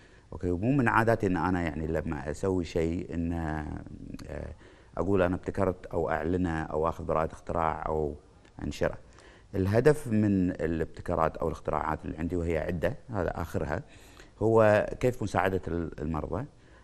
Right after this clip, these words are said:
عمل ورشات، آه، تعليمية لتعليم الأطباء الآخرين، آه، تدريب أطباء يوصلون نفس المرحلة في،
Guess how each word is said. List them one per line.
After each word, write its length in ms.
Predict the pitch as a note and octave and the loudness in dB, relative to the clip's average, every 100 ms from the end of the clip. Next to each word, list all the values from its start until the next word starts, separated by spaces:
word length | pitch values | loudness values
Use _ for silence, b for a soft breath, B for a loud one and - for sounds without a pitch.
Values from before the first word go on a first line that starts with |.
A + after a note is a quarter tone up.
| b | b
عمل 300 | F#2 G#2+ G2+ | 0 2 4
ورشات، 380 | G2 - G#2 F#2+ - - | 2 0 -2 -2 -6 -2
آه، 300 | E2+ D#2+ D#2 | 0 2 0
تعليمية 540 | D#2 D#2+ E2 F2+ F#2+ D#2 | -2 -2 0 0 2 2
لتعليم 460 | D#2 E2 E2+ F2+ | 0 -2 -2 -2
الأطباء 440 | D#2 C2+ D#2+ D#2+ D2 | -2 -4 -2 0 0
الآخرين، 540 | A#1 - E2 C#2 F#2 - b b b b - | -2 -8 -4 -2 -4 -6 b b b b -2
آه، 760 | F2 E2 D#2+ D2+ D2+ D2+ D2 - | 2 4 4 2 2 0 -2 -4
تدريب 540 | - F2 F2+ A#2+ D#2+ - - | -4 -2 2 2 0 -4 -6
أطباء 560 | - F2 E2+ G2 D#2+ - | -2 -2 4 4 4 0
يوصلون 560 | D2 E2+ - F#2 F2+ D#2+ | -4 -2 -2 0 2 2
نفس 240 | F#2 - | -2 -2
المرحلة 520 | F2 E2+ - G2 F2 - b b b b | -2 -2 0 2 2 0 b b b b
في، 360 | - G2 F#2 | -4 0 2